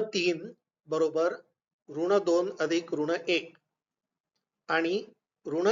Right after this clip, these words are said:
एक अधिक एक बरोबर शून्य, म्हणून ऋण तीन अधिक एक बरोबर ऋण दोन अधिक ऋण एक अधिक एक, म्हणजेच ऋण दोन अधिक शून्य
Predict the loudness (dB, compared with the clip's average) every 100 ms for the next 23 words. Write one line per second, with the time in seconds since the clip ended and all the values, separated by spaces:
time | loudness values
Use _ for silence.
0 | 2 0 -2 -2 -6 -4 -10 -6 -4 -4
1 | -10 _ -6 -4 0 0 0 -2 -2 -6
2 | -20 _ _ _ -6 0 2 0 -4 _
3 | _ _ _ _ _ -8 -6 0 -2 0
4 | -2 -2 -2 -4 -4 -6 -4 -4 -4 -12
5 | _ _ _ -6 -2 2 2 2 -6 _
6 | -8 -2 0 2 2 0 -4 _ _ -6
7 | -4 -2 -4 -6 _ _ _ _ -6 0
8 | 0 0 -4 -6 -12 -12 -6 -6 -4 -2
9 | -2 -2 _ _ _ _ _ _ -6 -4
10 | 0 0 0 -4 -20 _ _ _ -8 -2
11 | 0 0 0 0 -4 -10 -8 -6 -4 0
12 | 0 -2